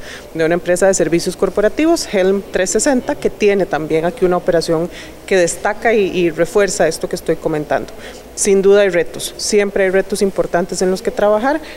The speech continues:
en la cantidad también de graduados. Tenemos que seguir trabajando mucho en preparar cada vez más a la mano de obra y nuevamente Procomer aquí,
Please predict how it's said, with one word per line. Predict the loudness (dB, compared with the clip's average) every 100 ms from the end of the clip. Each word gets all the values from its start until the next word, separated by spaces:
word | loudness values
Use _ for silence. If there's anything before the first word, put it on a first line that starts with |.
| -18 -4
en | 0 2 2
la |
cantidad | 0 -2 0 2 2
también | 2 0 0 2
de | 2
graduados. | 2 2 4 2 2 -2
Tenemos | -4 -4 -2
que | 0
seguir | 0 0 0
trabajando | 0 0 0 0 0
mucho | 2 2 2 0
en | -2 -2
preparar | -2 -2 0 0 0
cada | 0 2 4
vez | 4 2
más | 0 -2 -2 0
a |
la | 0
mano | -2 -2 0
de |
obra | 2 2
y | 2
nuevamente | 2 2 0 -2 -2
Procomer | -2 0 0 0
aquí, | 0 -2